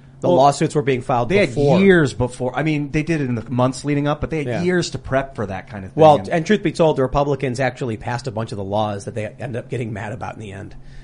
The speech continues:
Speaker 1: Whoops. All right. Chaos Aeternum says, "Freedom Trucker here. The only coverage we get is from ish spreaders. The propaganda is unreal. They don't want us in their backyard, I think.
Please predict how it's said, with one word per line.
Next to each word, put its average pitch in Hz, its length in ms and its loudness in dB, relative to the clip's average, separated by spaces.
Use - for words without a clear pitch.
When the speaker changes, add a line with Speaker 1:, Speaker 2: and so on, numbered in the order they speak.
Speaker 1:
Whoops. - 640 -8
All 180 160 6
right. 147 320 2
Chaos 214 580 4
Aeternum 170 720 2
says, 135 340 -2
"Freedom 240 280 0
Trucker 135 220 -2
here. 113 160 -4
The 120 100 -4
only 208 180 0
coverage 180 400 0
we 156 140 -2
get 131 360 0
is 143 200 -2
from 143 360 0
ish 226 320 2
spreaders. 110 560 -6
The 120 80 -8
propaganda 160 440 0
is 139 80 -2
unreal. 147 440 2
They 135 100 -2
don't 143 160 -2
want 135 180 0
us 135 140 -4
in 143 220 -6
their 139 200 0
backyard, 135 500 0
I 107 80 -4
think. 101 320 -8